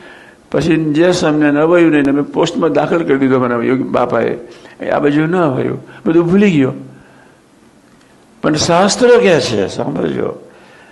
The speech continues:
દેખતા માણસની જરૂર છે એક. જેનું અંતકરણ શુદ્ધ છે, નર્યો પ્રેમ જ ટપકે. સાધુ એનું નામ. યુવાનની પાસે કિંચિત અપેક્ષા ના રાખે અને યુવાનનું રૂડું કરે, એનું નામ સાધુ.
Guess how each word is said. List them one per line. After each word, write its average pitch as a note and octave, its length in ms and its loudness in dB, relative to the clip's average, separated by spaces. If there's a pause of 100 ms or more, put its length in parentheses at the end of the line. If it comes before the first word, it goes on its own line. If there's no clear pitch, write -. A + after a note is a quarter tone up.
(1500)
દેખતા F#3+ 500 2
માણસની F#3+ 540 2
જરૂર D3+ 320 2
છે - 140 -6
એક. - 340 -2 (2500)
જેનું F3+ 480 2
અંતકરણ G#3+ 500 2
શુદ્ધ G#3 460 0
છે, F#3+ 180 2
નર્યો F3 320 4
પ્રેમ F#3+ 500 2
જ - 40 2 (180)
ટપકે. D3+ 540 0 (1700)
સાધુ D#3+ 480 2
એનું G#3+ 280 2
નામ. G3 240 2
યુવાનની G#3+ 600 4
પાસે F3 380 2
કિંચિત F#3 600 0
અપેક્ષા F3 420 0
ના D3+ 140 0
રાખે C3+ 300 -2
અને D3+ 420 -6
યુવાનનું E3+ 500 2
રૂડું E3+ 320 4
કરે, D#3 160 2
એનું F#3+ 200 2
નામ G#3+ 120 0
સાધુ. A2+ 360 -2